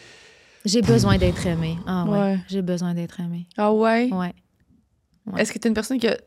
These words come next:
Speaker 2: souvent été en couple ?
Speaker 1: Toute ma vie.
Speaker 2: Ah ouais, c'est vrai ?
Speaker 1: Ouais, je pense que j'ai été un an célibataire.
Speaker 2: C'est
Speaker 1: en
Speaker 2: vrai ?
Speaker 1: tout. Ouais.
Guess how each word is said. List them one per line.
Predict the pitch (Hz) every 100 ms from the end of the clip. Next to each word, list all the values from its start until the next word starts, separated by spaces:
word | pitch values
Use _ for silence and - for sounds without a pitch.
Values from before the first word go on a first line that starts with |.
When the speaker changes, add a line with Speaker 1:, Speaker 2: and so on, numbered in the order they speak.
| _
Speaker 2:
souvent | - - 208 208
été | 208 214
en | 202
couple ? | - 427 - _ _ _
Speaker 1:
Toute | - 254
ma | 233
vie. | 202 202 _ 220
Speaker 2:
Ah |
ouais, | 214 226
c'est | 233
vrai ? | 214 214 269 240 -
Speaker 1:
Ouais, | 202 -
je | -
pense | 220
que |
j'ai | 202
été | - 208
un | 220
an | 214
célibataire. | 196 190 180 175 180 170 175
Speaker 2:
C'est | 202 196
Speaker 1:
en |
Speaker 2:
vrai ? | 202 220 277 294 -
Speaker 1:
tout. |
Ouais. | 226